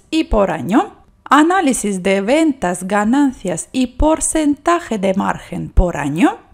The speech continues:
Evolución de porcentaje de margen mes tras mes y año tras año. Para crear estos reportes usaremos las medidas de Power Pivot. La ventana de Power Pivot está separada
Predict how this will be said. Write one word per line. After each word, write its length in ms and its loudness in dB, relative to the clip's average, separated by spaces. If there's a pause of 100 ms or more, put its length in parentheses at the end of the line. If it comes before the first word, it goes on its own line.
(140)
Evolución 840 2
de 100 2
porcentaje 1000 0
de 100 -4
margen 640 0 (320)
mes 440 -2
tras 320 -10
mes 440 0 (160)
y 340 -6
año 580 0
tras 300 -2
año. 400 -6 (380)
Para 260 6
crear 540 0 (160)
estos 480 -2
reportes 680 0
usaremos 640 -4
las 340 -2
medidas 760 -2
de 160 4
Power 720 4
Pivot. 420 -4 (280)
La 180 8
ventana 560 6
de 140 0
Power 360 2
Pivot 400 0
está 280 0
separada 580 -2